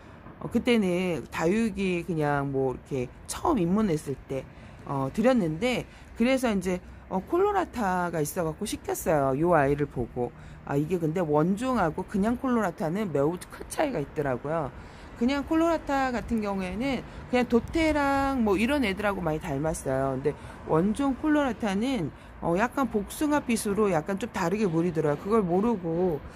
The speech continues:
콜로라타를 드렸는데, 어, 내가 드렸던 다육이가 이 다육이가 아니고 나 요 다육이를 시켰는데 왜 저 다육이가 왔을까? 이게 원종이 붙는 거랑 안 붙는 거랑 많이 틀립니다. 그래서 원종이 요렇게 예뻐요. 근데 요 아이 제가 한번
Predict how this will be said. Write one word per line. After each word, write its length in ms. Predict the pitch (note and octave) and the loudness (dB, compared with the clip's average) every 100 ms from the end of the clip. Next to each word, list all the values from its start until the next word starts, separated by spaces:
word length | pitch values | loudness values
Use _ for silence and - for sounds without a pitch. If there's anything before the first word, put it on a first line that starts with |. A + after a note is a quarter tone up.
| - - - | -16 -16 -2
콜로라타를 680 | E4+ E4+ F#4 D#4 C4+ G#3 F#3+ | 2 4 2 0 -2 -2 -2
드렸는데, 500 | F#3+ F3+ G#3+ F#3 D#3+ | -2 0 0 0 0
어, 160 | E3+ A#3+ | 0 0
내가 340 | G3 A3+ C#4 C4 - | 0 2 0 0 -4
드렸던 440 | G#3+ B3 C4+ C#4+ | -2 -2 0 0
다육이가 540 | B3 A3 G#3 G#3 A3+ C4+ | 2 2 2 -2 -2 0
이 120 | G#3+ | 0
다육이가 500 | F#3+ B3 B3 A3+ G#3 | 0 2 2 0 0
아니고 260 | F3+ F#3 G#3 | 0 0 -2
나 160 | F#3 | 0
요 160 | F3 F#3 | 0 0
다육이를 440 | B3+ B3+ B3 A3 | 2 2 0 -2
시켰는데 400 | G3+ A#3+ B3 A3+ | -6 -2 0 2
왜 100 | F#3 | 0
저 160 | E3+ D#3+ | 0 -4
다육이가 640 | D3+ F#3+ F#3 F3 - D#3+ D#3+ - - - | -2 0 0 -2 -2 -4 -4 -12 -18 -4
왔을까? 720 | D#3 D#3+ F#3 F#3 D3 C#3+ D3 | 0 0 -2 -4 -2 2 2
이게 120 | C#3 D#3 | 2 6
원종이 760 | D3+ F#3+ B3 A#3+ B3+ B3+ A#3+ | 8 8 4 2 0 2 0
붙는 400 | A3+ F#3+ G#3 A3+ | 0 0 2 2
거랑 420 | G#3 G3+ B3 C4 | 2 2 2 0
안 160 | E3+ E3 | 0 0
붙는 300 | F3 E3+ D3+ | 0 -2 -2
거랑 300 | C#3+ C3+ C3 - - - - | -2 -2 -4 -8 -16 -18 -2
많이 340 | D#3 D#3 E3+ - | 0 2 -2 -6
틀립니다. 580 | C#4 C#4+ C4+ G3 D3+ | -4 0 2 2 0
그래서 300 | C#3 C#3 G3+ - - - | 0 2 -2 -4 -10 -2
원종이 680 | F3+ A3 A#3 C4 B3+ D4 | 4 4 4 2 0 0
요렇게 360 | G3 B3+ F4+ - | 0 -2 -2 0
예뻐요. 520 | C#3 - D3 C3+ B2+ - - - | 0 2 2 2 -2 -6 -14 -6
근데 160 | G#3+ | -2
요 200 | G3+ G#3+ | 2 2
아이 440 | F#3+ D#3 E3+ D#3+ D#3 | 4 2 0 -4 -6
제가 240 | F3 D#3 | -6 -4
한번 440 | G3 G#3+ G3+ G#3+ | -2 -2 0 0